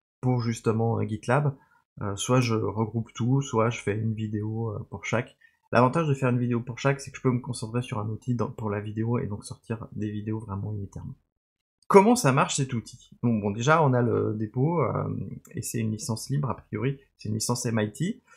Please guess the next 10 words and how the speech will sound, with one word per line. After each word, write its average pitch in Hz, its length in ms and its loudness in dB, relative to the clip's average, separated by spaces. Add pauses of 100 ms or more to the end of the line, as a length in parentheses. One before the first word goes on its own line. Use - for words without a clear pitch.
(260)
Euh, 117 760 6 (800)
ça 185 220 4
m'a, 117 840 6
ce, - 180 -8
ce - 280 -8
qui 175 120 2
est 165 100 4
étonnant, 165 320 4
c'est 135 220 0
que - 240 -2